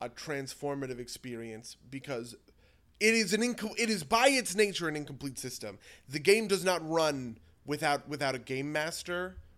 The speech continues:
or I guess further systems to simulate one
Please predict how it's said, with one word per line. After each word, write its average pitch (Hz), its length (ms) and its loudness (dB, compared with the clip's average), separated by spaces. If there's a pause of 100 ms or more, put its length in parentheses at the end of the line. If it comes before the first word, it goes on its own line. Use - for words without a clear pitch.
(140)
or 135 180 2
I 123 80 0
guess 123 220 -6
further 123 380 -6
systems 131 560 -8
to 131 160 -8
simulate 139 560 -4
one 160 320 -4